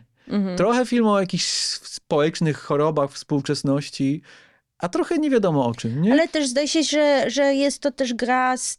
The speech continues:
Speaker 1: takimi filmami o cho-, o chorobach. Ktoś zaczyna chorować na jakąś straszną chorobę
Speaker 2: Mhm.
Speaker 1: i przez tą chorobę zmienia swoje życie i dowiaduje się nowych rzeczy o sobie. No jest
Speaker 2: Tak,
Speaker 1: cały
Speaker 2: tak, tak.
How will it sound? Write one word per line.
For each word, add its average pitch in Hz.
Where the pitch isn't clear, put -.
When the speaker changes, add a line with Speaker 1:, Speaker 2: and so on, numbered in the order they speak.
Speaker 1:
takimi 247
filmami 233
o 208
cho-, -
o 202
chorobach. 220
Ktoś 233
zaczyna 208
chorować 196
na 180
jakąś 175
straszną 180
chorobę 202
Speaker 2:
Mhm. 147
Speaker 1:
i 233
przez 226
tą 202
chorobę 202
zmienia 196
swoje 180
życie 196
i 180
dowiaduje 180
się 185
nowych 175
rzeczy 175
o 156
sobie. -
No 170
jest 196
Speaker 2:
Tak, -
Speaker 1:
cały 180
Speaker 2:
tak, -
tak. -